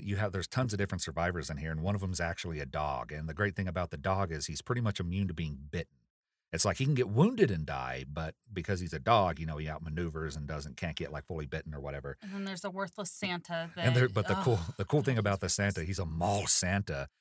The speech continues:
Speaker 1: Cool thing about the mall Santa is that if you kill him, if he dies,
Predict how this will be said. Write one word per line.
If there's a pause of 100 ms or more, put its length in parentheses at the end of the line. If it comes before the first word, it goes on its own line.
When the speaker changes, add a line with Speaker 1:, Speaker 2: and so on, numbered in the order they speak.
(340)
Speaker 1:
Cool
thing
about
the
mall
Santa
is
that (460)
if
you
kill
him,
if
he
dies,